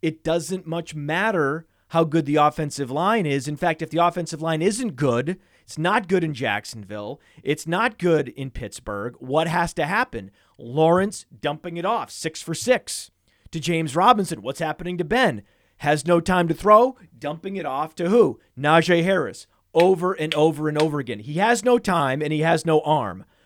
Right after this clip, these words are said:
So what does that mean? The ball's going to Najee Harris time and time and time and time and time and time and time again. And it's amazing when you think about what you could have done. The best case scenario draft strategy was actually robust R B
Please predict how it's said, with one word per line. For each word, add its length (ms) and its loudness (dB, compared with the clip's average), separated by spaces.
So 400 2
what 200 2
does 140 -2
that 180 0
mean? 320 -2
The 80 -6
ball's 420 6
going 520 4
to 80 -2
Najee 500 2
Harris 520 -2
time 440 2
and 160 -4
time 380 -2
and 140 -6
time 400 -4
and 140 -10
time 400 -6
and 160 -12
time 340 -6
and 140 -10
time 360 -8
and 120 -10
time 240 -8
again. 260 -8
And 140 -4
it's 100 -6
amazing 400 2
when 80 -6
you 80 -4
think 240 -2
about 400 0
what 200 2
you 100 0
could 240 -2
have 160 -2
done. 400 -4
The 120 -10
best 500 -4
case 300 0
scenario 560 2
draft 360 0
strategy 480 0
was 140 -8
actually 380 -2
robust 560 2
R 160 4
B 380 -4